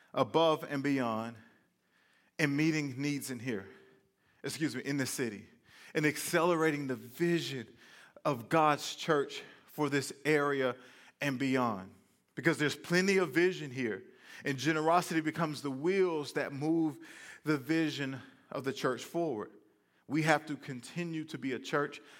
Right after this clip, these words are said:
that makes a difference. Because right now, if tomorrow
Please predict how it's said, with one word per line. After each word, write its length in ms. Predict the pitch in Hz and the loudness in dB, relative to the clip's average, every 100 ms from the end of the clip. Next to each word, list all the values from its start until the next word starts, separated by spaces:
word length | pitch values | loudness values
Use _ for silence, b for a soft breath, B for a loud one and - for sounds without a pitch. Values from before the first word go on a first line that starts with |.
| B | B
that 120 | 139 | 0
makes 220 | 139 135 139 | 0 -2 -6
a 60 | |
difference. 540 | 110 131 - 104 - - B | -2 -4 -4 -14 -14 -20 B
Because 460 | 139 160 143 - - - - - _ _ _ _ _ _ - b b b b b _ b b b b b | -2 2 2 0 -14 -20 -20 -20 _ _ _ _ _ _ -18 b b b b b _ b b b b b
right 240 | 139 175 | 4 6
now, 320 | 170 135 143 135 B B B B B B _ B B B B | 4 4 4 0 B B B B B B _ B B B B
if 200 | 165 156 | -2 -2
tomorrow 760 | - 135 135 170 160 127 113 | -2 0 4 6 4 2 0